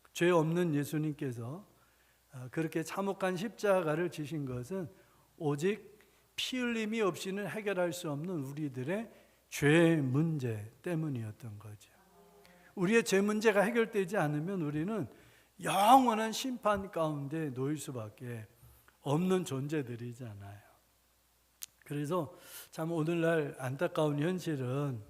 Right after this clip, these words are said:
우리의 영혼과 우리 인생을 구원하시기 위해서 어, 예수님께서 지셨던 그 십자가의 고통이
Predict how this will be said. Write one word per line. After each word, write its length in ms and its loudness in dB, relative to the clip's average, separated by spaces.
우리의 500 4
영혼과 880 0
우리 260 2
인생을 460 0
구원하시기 840 -2
위해서 560 -6
어, 80 -14
예수님께서 760 -2
지셨던 640 -6
그 120 -6
십자가의 880 -4
고통이 720 -8